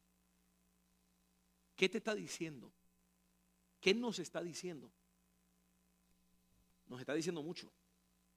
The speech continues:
¿Qué es lo que nosotros anhelamos? La vida eterna.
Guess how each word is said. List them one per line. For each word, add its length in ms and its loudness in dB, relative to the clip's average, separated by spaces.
¿Qué 100 10
es 60 10
lo 100 10
que 80 4
nosotros 360 6
anhelamos? 400 6
La 100 8
vida 200 10
eterna. 540 8